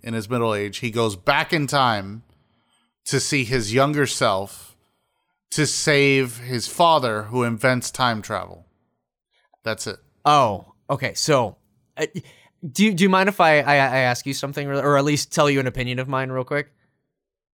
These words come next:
Speaker 1: Sure.
Speaker 2: I think one of the worst things you can introduce to an existing plot line or whatever, and I know this is its own movie, so it's not really doing this,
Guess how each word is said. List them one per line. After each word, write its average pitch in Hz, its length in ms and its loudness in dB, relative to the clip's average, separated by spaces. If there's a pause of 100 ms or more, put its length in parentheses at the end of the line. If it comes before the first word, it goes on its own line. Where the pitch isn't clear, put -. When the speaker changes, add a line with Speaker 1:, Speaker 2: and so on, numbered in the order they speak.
(360)
Speaker 1:
Sure. 110 360 -4
Speaker 2:
I 160 120 4
think 240 280 0
one 156 320 4
of 196 120 2
the 175 120 6
worst 131 580 0
things 147 500 -4
you 139 140 -2
can 135 180 -6
introduce 131 1040 -4 (260)
to 156 180 2
an 135 80 0
existing 135 560 -4
plot 127 300 2
line 151 240 0
or 151 100 0
whatever, 156 360 0
and 160 280 0
I 180 80 0
know 202 200 6
this 160 200 2
is 147 100 -4
its 131 140 -4
own 135 220 4
movie, 101 320 -2
so 113 180 -2
it's 110 100 -6
not 123 140 0
really 110 220 -4
doing 110 240 -6
this, 143 240 -6